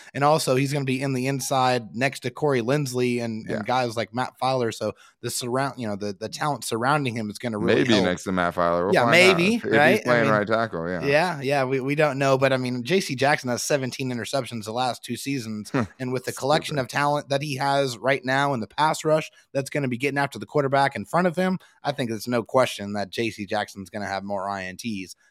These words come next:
Speaker 1: than Zion will give up sacks.
Speaker 2: I mean, his name's Mister I N T. I mean, <laughs>
Speaker 1: Yep.
Speaker 2: they don't call Zion Johnson Mister Sack, right?
Speaker 1: Nope.
Speaker 2: You know, that'd be a little weird. But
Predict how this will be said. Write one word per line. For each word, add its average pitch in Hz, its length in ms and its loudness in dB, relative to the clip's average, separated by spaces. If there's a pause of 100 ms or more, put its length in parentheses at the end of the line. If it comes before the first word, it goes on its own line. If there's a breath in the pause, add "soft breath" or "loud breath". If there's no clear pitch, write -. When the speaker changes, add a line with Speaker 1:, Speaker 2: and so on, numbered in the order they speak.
(120)
Speaker 1:
than 107 180 -4
Zion 95 520 -2
will 95 100 -10
give 95 200 -6
up 85 160 -8
sacks. - 420 -16 (140)
Speaker 2:
I 110 100 -4
mean, 113 200 2
his 113 160 2
name's 127 260 2
Mister 95 560 2
I 92 160 2
N 87 80 -4
T. 87 340 -6
I 80 120 -10
mean, 78 400 -6 (120)
<laughs> - 120 -12
Speaker 1:
Yep. 113 180 -2
Speaker 2:
they 98 100 0
don't 113 180 2
call 110 260 6
Zion 98 420 0
Johnson 92 440 -2
Mister - 240 -6
Sack, 104 480 0 (120)
right? 98 300 0
Speaker 1:
Nope. 123 180 2
Speaker 2:
You 110 80 0
know, 113 200 2
that'd 110 220 4
be 110 80 2
a 107 60 4
little 113 180 2
weird. 113 340 0 (440 soft breath)
But 143 340 6